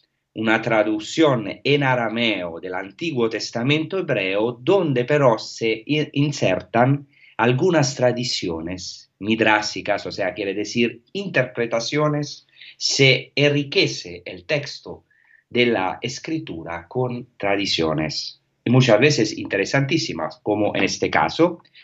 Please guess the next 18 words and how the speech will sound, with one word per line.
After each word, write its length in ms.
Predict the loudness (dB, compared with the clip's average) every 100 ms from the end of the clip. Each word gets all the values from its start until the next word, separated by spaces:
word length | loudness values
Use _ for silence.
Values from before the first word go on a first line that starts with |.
| -20 -14
Entonces 460 | -10 0 2 4 4
voy 160 | 6
a 80 | 6
leer 320 | 6 4 4
la 220 | 0 -6 -8
paráfrasis, 880 | -6 -4 -4 -6 -12 -8 -10 -10
o 80 | -16
sea, 360 | -8 -6 -4 -8 -16 _ _ _ _ _ _
eh, 560 | -4 0 0 -2 -4 -6
em, 460 | -10 -10 -10 -10 -10
eh, 140 | -8 -4
la 160 | -2
traducción 880 | 4 4 4 -2 2 6 6 6 -2 -12 _ _ _ _ _
libre 800 | -14 -4 0 0 0 -2 -2 -6 _ _ _ _
del 280 | -6 -4 0
texto 460 | 0 0 -4 -6 -2
de 240 | -2 0
Éxodo, 840 | 0 0 -2 -6 -4 -2 -2 -4